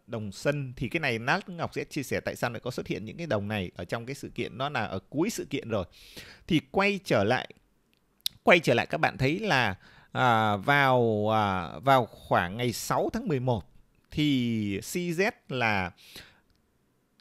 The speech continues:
người sáng lập ra, founder của sàn Binance á, đăng một cái tweet gồm, à, bốn phần, một bốn phần. Thì ý của, ờ, của C Z á, ở cái thời điểm ngày mùng sáu tháng mười một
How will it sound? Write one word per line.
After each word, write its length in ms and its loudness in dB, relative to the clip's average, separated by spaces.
người 200 6
sáng 260 0
lập 220 2
ra, 360 4
founder 480 4
của 380 -2
sàn 400 -4
Binance 420 0
á, 60 -12
đăng 320 0
một 80 -2
cái 160 -8
tweet 180 -2
gồm, 440 2
à, 320 -4
bốn 220 2
phần, 180 0
một 100 -4
bốn 220 -8
phần. 180 -2
Thì 420 2
ý 240 4
của, 480 0
ờ, 480 0
của 160 0
C 120 -4
Z 300 2
á, 80 -6
ở 140 0
cái 140 -2
thời 160 2
điểm 220 0
ngày 120 0
mùng 180 -6
sáu 420 -2
tháng 200 -6
mười 100 0
một 320 0